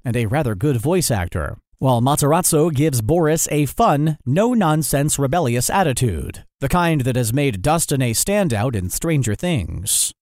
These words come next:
You may immediately know where the story is going, but these two make the journey one worth embarking on, and the theme of accepting the things you can't control is portrayed tactfully.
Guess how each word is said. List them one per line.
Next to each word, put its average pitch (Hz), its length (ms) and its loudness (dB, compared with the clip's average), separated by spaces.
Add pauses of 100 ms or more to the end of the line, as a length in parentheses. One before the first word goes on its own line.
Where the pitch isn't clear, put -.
(140)
You 196 120 0
may 202 140 2
immediately 196 560 2
know 180 240 2
where 160 320 2
the 135 80 -2
story 151 340 0
is 123 140 0
going, 135 480 2
but 127 100 -4
these 208 240 -2
two 196 180 0
make 175 280 -2
the 156 100 0
journey 151 380 0
one 143 400 0
worth 127 240 0
embarking 131 560 0
on, 78 420 -4
and 123 140 -4
the 123 160 -2
theme 165 260 0
of 135 100 -2
accepting 139 680 0
the 113 100 -2
things 147 340 -2
you 110 120 -2
can't 151 300 -4
control 127 600 0
is 95 100 -4
portrayed 101 680 -4 (180)
tactfully. 104 720 -4